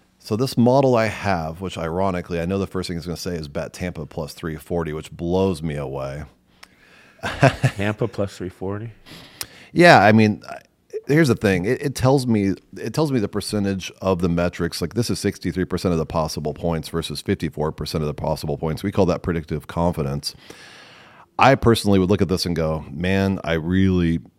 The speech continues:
Speaker 1: don't wanna bet them at that number."
Speaker 2: Right.
Speaker 1: Plus three forty looks appealing, but it's kind of a, I don't know.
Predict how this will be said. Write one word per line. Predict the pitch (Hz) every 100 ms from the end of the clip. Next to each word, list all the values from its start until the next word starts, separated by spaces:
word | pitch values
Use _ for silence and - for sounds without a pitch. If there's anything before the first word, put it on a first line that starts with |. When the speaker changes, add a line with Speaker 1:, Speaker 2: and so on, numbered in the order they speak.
| -
Speaker 1:
don't | 90 85
wanna | 80 82 85
bet | 76 82 -
them | - 80
at | 71 -
that | 82 -
number." | 76 82 80 82
Speaker 2:
Right. | -
Speaker 1:
Plus | - 104
three | -
forty | - 110
looks | 92 -
appealing, | 78 107 90 78 76
but | 80
it's | 80 -
kind | - 87 78
of | 69
a, | 69 73 73 - _ _ -
I | 78
don't | 67
know. | 65 69